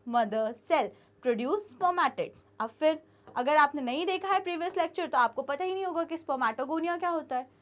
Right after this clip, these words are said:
तो मैं अगर आपको फिर से रिवाइज करवाऊँ, तो spermatogonia क्या होता है? Spermatogonia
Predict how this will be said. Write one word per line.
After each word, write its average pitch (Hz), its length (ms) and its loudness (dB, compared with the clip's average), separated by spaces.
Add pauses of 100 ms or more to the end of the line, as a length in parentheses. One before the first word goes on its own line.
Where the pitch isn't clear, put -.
(420)
तो 247 60 -8
मैं 240 140 2
अगर 339 260 4
आपको 285 220 2
फिर 277 200 -4
से 415 160 0
रिवाइज 269 340 2
करवाऊँ, 214 400 0
तो 403 140 -2
spermatogonia 330 880 2
क्या 349 100 4
होता 320 220 4
है? 480 120 0
Spermatogonia 269 1200 0